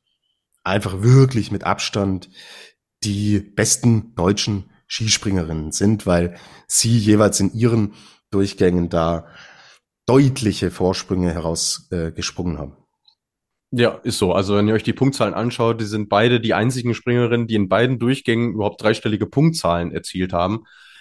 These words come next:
Speaker 2: Äh, das alleine, äh, spricht ja schon, ähm, eine ziemlich deutliche Sprache, finde ich auch.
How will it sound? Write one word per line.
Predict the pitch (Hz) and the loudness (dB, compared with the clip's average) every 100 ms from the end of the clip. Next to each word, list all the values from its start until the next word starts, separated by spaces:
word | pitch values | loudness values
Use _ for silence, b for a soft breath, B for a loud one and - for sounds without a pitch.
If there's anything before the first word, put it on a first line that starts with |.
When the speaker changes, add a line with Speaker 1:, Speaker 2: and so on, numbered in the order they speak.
| B - | B -2
Speaker 2:
Äh, | 98 95 95 | 0 2 0
das | 98 95 | -2 -2
alleine, | 95 95 110 104 98 - 101 | 0 0 0 -2 -4 -4 -2
äh, | 98 | -2
spricht | - - - | -6 -14 -8
ja | 101 | -8
schon, | - 101 101 b b b b _ - | -4 -2 -4 b b b b _ -6
ähm, | 92 98 95 92 95 107 _ _ | -4 -2 -2 -4 -6 -10 _ _
eine | 113 | -4
ziemlich | - 120 110 | -2 -2 0
deutliche | - 113 139 127 127 | 2 2 2 0 -2
Sprache, | - 104 113 120 | -4 -2 0 -2
finde | - 123 120 | -2 -2 -2
ich | - - | -4 -2
auch. | 113 117 | -2 -2